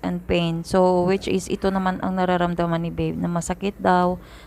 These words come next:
Tapos nga, namamaga. Tapos kapag umupo siya ng matagal,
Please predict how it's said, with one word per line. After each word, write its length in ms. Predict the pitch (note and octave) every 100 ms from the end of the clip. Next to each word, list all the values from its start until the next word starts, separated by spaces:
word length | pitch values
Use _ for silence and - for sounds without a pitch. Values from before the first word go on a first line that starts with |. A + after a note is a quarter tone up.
| - G3
Tapos 400 | G3 G3+ G3+ G3+
nga, 240 | F#3 F3+
namamaga. 720 | F3+ F3+ F3 F3+ F3 F3+ E3
Tapos 320 | - F#3 F#3
kapag 320 | F3+ F#3+ F#3 -
umupo 320 | F#3 F#3 -
siya 240 | - F#3+
ng 160 | F#3+ F#3+
matagal, 640 | G3 - G3 F3+ F3 F3